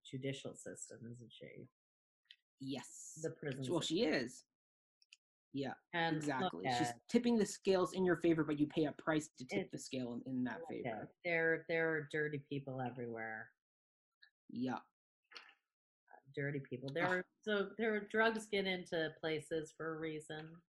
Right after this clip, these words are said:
Speaker 2: Yep.
Speaker 1: Uh, contraband stuff gets into prisons for a reason. I mean,
Speaker 2: Mm-hmm.
Speaker 1: I've
Speaker 2: There's a
Speaker 1: watched
Speaker 2: whole movie
Speaker 1: Orange is
Speaker 2: about
Speaker 1: the
Speaker 2: that.
Speaker 1: New Black. I know.
Speaker 2: Mm-hmm.
Speaker 1: 'Cause I've watched Orange is the New Black.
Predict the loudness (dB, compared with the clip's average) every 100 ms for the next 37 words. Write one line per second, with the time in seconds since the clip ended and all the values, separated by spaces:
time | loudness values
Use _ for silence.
0 | _ _ _ _ _ _ _ _ _ _
1 | _ -12 -6 -4 -2 -2 -4 -6 -8 -20
2 | _ -8 -2 0 2 2 0 -2 -2 -2
3 | -2 -2 -2 -2 -4 -4 -6 -4 -4 -4
4 | -8 -8 -6 -4 -6 -8 -8 -6 -4 -4
5 | -4 -4 -4 -6 -6 -6 -4 -4 -8 _
6 | _ _ _ -2 4 6 4 2 4 6
7 | 8 6 8 8 10 8 8 4 4 0
8 | 0 2 6 8 6 4 2 2 2 2
9 | 0 -2 -8 -10 -10 _ _ _ _ _
10 | _ -12 -8 0 0 0 -2 0 4 4
11 | 4 2 2 0 -8 -6 -6 -6 -4 -4
12 | -6 -10 -12